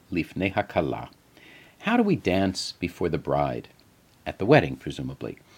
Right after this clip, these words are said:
In other words, what do we say? What do we sing? How do we praise her?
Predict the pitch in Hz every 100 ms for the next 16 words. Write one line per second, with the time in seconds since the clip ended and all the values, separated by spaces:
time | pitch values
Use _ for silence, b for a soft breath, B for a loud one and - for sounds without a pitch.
0 | B B B B - 123 143 127 - 170
1 | 185 170 - - 123 110 80 73 - -
2 | 143 165 - - 131 107 67 - - -
3 | - 180 165 - - 123 120 113 - 67
4 | 57